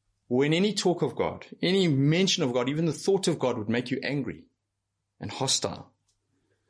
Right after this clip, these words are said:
And if you stop to think about it, you can't really work out if you were hostile and angry because your deeds were evil and you knew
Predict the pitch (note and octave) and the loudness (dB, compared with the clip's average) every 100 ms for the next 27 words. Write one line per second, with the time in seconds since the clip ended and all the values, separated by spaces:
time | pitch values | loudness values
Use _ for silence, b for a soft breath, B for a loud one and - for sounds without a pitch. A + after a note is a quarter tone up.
0 | _ _ _ _ _ _ _ _ _ D#3 | _ _ _ _ _ _ _ _ _ 0
1 | E3+ F#3 A#3+ B3 A#3 - A#3 B3+ C3 B2+ | 2 2 2 0 0 0 0 2 0 -2
2 | D3+ - B3+ E3+ F3+ F#3+ D#3 D3 D#3+ D#3+ | -4 -2 -2 0 0 2 2 2 2 0
3 | - D#3 G2+ C3+ - - - b b b | -2 0 0 -2 -4 -6 -8 b b b
4 | - - A3 A3+ A#3 G#3 E3+ - G3 G3 | -10 -2 -2 0 2 4 2 0 -2 -2
5 | - E3+ D3 C#3 E3+ E3+ D#3 C3 - E3+ | 0 2 2 0 0 0 0 -2 0 2
6 | F#3 D3+ D3 D#3 D3 A#2+ D#2+ F#2 G#2 - | 2 2 2 0 0 -2 0 -2 -2 -4
7 | - D#3 _ _ _ _ _ _ - C#3 | -6 -10 _ _ _ _ _ _ -6 -2
8 | C3+ C#3 C3+ C#3 F#3 E3 B2 B2 | 2 2 4 4 4 4 4 2